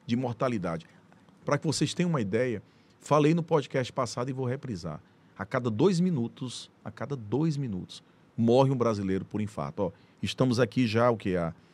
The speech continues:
quarenta minutos. Nesse intervalo de tempo, vinte brasileiros já foram a óbito. Kilson e Elson, por infarto. Então, algo que é, é, é grave e que nós temos, enquanto médico e população, estar atento,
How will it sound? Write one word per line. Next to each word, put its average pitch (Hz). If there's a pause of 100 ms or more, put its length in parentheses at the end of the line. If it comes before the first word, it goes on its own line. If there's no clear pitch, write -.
(280)
quarenta 123
minutos. 117
Nesse 139
intervalo 135
de 120
tempo, 120
vinte 107
brasileiros 104
já 107
foram 107
a 98
óbito. 87 (680)
Kilson 101
e 98
Elson, 80
por 92
infarto. - (460)
Então, 139
algo 170
que 135
é, 147 (640)
é, 110
é 113
grave 143 (240)
e 123
que 175
nós 147
temos, 113
enquanto 147
médico 110
e 95
população, 104
estar 147
atento, 107